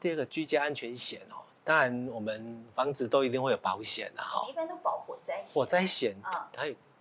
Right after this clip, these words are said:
Speaker 1: 地震险。
Speaker 2: 哦，这个都算在里面吗？
Speaker 1: 哎，对，里面。
Speaker 2: 哦。
Speaker 1: 还有特殊条件安全险。
Speaker 2: 什么叫特殊条件安全险？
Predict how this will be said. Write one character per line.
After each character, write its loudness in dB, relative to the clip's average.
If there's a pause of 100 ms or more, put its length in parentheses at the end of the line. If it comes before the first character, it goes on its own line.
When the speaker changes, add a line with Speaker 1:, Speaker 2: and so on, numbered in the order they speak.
Speaker 1:
地 2
震 6
险。 0 (280)
Speaker 2:
哦， -6
这 -2
个 2
都 0
算 0
在 -6
里 -6
面 -20
吗？ -18
Speaker 1:
哎， -8
对， -4
里 -10
面。 -8
Speaker 2:
哦。 -16 (160)
Speaker 1:
还 6
有 6 (540)
特 4
殊 2
条 -2
件 0 (680)
安 2
全 -8
险。 -2 (260)
Speaker 2:
什 -14
么 -16
叫 -10
特 -16
殊 -16
条 -14
件 -14
安 -20
全 -20
险？ -8